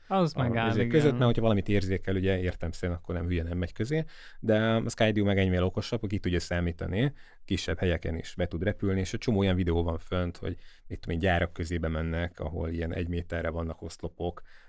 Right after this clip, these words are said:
Speaker 2: és, ö, követi a, a, az alanyt.
Speaker 1: Wow.
Speaker 2: Akkor is tudja követni, amikor éppen nem lát téged fizikailag, mert hogy nem a kép alapján tudsz, ö, ö, kirakni egy kockát, amit ő neki meg kéne ismernie,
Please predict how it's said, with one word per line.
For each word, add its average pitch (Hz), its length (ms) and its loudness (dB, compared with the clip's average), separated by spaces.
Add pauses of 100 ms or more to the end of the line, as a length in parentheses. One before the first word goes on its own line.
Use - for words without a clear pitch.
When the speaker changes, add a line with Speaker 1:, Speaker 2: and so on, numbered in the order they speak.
(100)
Speaker 2:
és, 82 380 -6
ö, 85 180 -4
követi 87 420 0
a, 87 240 0
a, 92 80 -6
az 90 300 -4
alanyt. 85 360 -2
Speaker 1:
Wow. 113 380 -6
Speaker 2:
Akkor 101 260 0
is 95 60 0
tudja 95 220 -2
követni, 90 400 -2
amikor 87 300 -2
éppen 87 240 -4
nem 90 160 0
lát 92 160 0
téged 110 280 0
fizikailag, 123 640 0
mert 87 240 -4
hogy 90 100 -6
nem 92 240 0 (300)
a 82 100 -6
kép 90 260 -2
alapján 85 500 -2
tudsz, - 320 -10
ö, 85 140 0 (140)
ö, 85 260 -2 (120)
kirakni 87 520 -4
egy 85 60 -4
kockát, - 420 -6
amit 87 260 -4
ő 87 80 -4
neki 87 220 -4
meg 90 140 -4
kéne 107 400 -4
ismernie, 139 640 -2